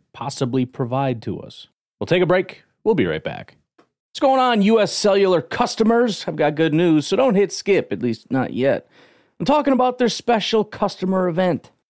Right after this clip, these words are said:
Us Days. What is Us Days? It means exclusive offers just for their customers,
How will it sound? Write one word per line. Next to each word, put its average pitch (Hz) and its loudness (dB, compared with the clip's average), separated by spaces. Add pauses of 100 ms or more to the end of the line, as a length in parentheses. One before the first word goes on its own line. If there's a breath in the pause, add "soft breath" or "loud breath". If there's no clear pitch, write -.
Us 269 0
Days. 82 -4 (300)
What 165 2
is 180 2
Us 190 0
Days? 185 2
It 190 2
means 226 2
exclusive 277 2
offers 240 2
just - 0
for 208 0
their 190 2
customers, 123 0